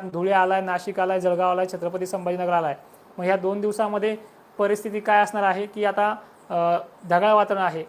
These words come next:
आणि यामध्ये फवारणी झाली त्या शेतकऱ्यांचं सक्सेसफुली काम होऊ शकतं. कारणही तसं आहे, शोषकिडे आता घोंगावतायत आभाळामुळे, आळीचं प्रमाण वाढतंय सध्या. आपल्या जर पिकाकडे व्यवस्थित पाहिलंय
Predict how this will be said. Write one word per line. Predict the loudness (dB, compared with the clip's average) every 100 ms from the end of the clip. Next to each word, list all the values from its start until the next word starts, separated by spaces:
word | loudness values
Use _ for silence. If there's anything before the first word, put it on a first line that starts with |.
| -14 -20 -18 -4
आणि | -2 -2 -4 -2
यामध्ये | 4 6 4 0 -4 0 0
फवारणी | 2 0 2
झाली | 2 2
त्या | 0 -2
शेतकऱ्यांचं | -4 -2 -2 -2
सक्सेसफुली | -4 -6 -6 -8 -4 -4 0
काम | 0 0
होऊ | -2
शकतं. | -4 -2 -4 -6 -8 2
कारणही | 4 4 2
तसं | 0 2
आहे, | 0 0 -4 -14 -20 -16 -2
शोषकिडे | 0 0 0 0 4
आता | 2 2
घोंगावतायत | 0 0 4 4 4 0 0 -10 0
आभाळामुळे, | 4 6 4 2 -2 -4 -16 -20 -14 -2
आळीचं | 2 2 0
प्रमाण | -2 0 2
वाढतंय | 4 4 2 -2
सध्या. | -2 0 0
आपल्या | 0 -2
जर | -4
पिकाकडे | -4 -2 0 0 0
व्यवस्थित | -2 -4 -2
पाहिलंय | 2 2 0